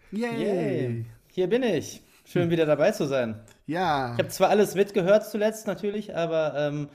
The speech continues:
Speaker 2: ja, jetzt ist es auch mal schön, wieder auf der anderen Seite zu sitzen und meine Kompetenzen mit in die Runde einbringen zu dürfen.
Speaker 1: Und uns vor allem zu widerlegen, hier endlich mal wieder Klarheit und
Speaker 2: Ja.
Speaker 1: Kompetenz reinzubringen.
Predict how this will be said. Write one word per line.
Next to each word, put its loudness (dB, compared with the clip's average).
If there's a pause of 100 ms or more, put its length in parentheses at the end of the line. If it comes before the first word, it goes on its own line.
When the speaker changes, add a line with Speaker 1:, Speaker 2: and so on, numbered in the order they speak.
(300)
Speaker 2:
ja, 0
jetzt -2
ist -18
es -10
auch -4
mal -2
schön, -6
wieder -4
auf -6
der -6
anderen -4
Seite -4
zu -14
sitzen -8 (400)
und -12
meine -4 (180)
Kompetenzen -8
mit -6
in -10
die -6
Runde -4
einbringen -6
zu -14
dürfen. -12 (120)
Speaker 1:
Und -4
uns 0
vor 0
allem 0
zu -6
widerlegen, -2
hier -2
endlich -8
mal -6
wieder -6
Klarheit -4
und -10
Speaker 2:
Ja. -8
Speaker 1:
Kompetenz -4
reinzubringen. -8